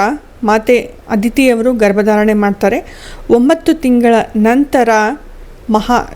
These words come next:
ಗಣಪತಿ ಮಹೋತ್ಕಟ ಗಣಪತಿಯಾಗಿ ಅವತಾರ ತಾಳ್ತಾರೆ, ಜನ್ಮ ತಾಳ್ತಾರೆ. ಮಹೋತ್ಕಟ ವಿನಾಯಕ ಗಣಪತಿಯವರು ಜನ್ಮ ತಾಳಿದ ತಕ್ಷಣ ವಿರಾಟ ಸ್ವರೂಪ ತೋರಿಸ್ತಾರಂತೆ.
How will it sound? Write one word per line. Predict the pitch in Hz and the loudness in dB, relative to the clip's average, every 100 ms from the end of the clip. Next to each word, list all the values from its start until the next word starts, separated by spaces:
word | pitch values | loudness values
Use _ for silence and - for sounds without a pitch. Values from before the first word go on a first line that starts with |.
| 202 | -2
ಗಣಪತಿ | 214 214 214 220 226 208 285 - - 214 | 0 0 0 -2 -2 -4 -4 -12 -8 -2
ಮಹೋತ್ಕಟ | 226 262 330 - 285 254 | 0 2 0 0 -2 0
ಗಣಪತಿಯಾಗಿ | 226 208 214 196 220 208 208 262 | 0 0 -2 0 2 2 2 0
ಅವತಾರ | 208 - 208 208 | 0 0 0 0
ತಾಳ್ತಾರೆ, | 202 196 196 196 226 339 - 214 | 0 0 0 0 -4 -6 -8 -2
ಜನ್ಮ | 220 226 | 0 0
ತಾಳ್ತಾರೆ. | 220 196 190 202 214 - - - - - - - - - - - - - - - - | 0 -2 -2 -4 -4 -8 -12 -20 -20 -20 -20 -20 -20 -20 -20 -20 -20 -20 -20 -16 -6
ಮಹೋತ್ಕಟ | 226 196 254 330 - 294 214 - - - | -2 0 0 0 -2 -4 -4 -8 -20 -12
ವಿನಾಯಕ | 214 240 254 277 294 254 - 196 | -2 0 2 0 0 -2 -4 -6
ಗಣಪತಿಯವರು | 220 240 254 269 269 247 | -2 -2 -2 -2 0 0
ಜನ್ಮ | 220 214 226 | 0 0 0
ತಾಳಿದ | 240 220 220 247 | 0 0 0 -2
ತಕ್ಷಣ | 247 220 - - - 294 233 302 - - - - | -4 -4 -6 -6 -2 0 0 -4 -8 -20 -8 0
ವಿರಾಟ | 233 262 254 | 2 2 0
ಸ್ವರೂಪ | - 247 240 | -2 -2 -2
ತೋರಿಸ್ತಾರಂತೆ. | 226 214 - 233 214 208 196 190 | 0 0 0 0 0 -2 0 -2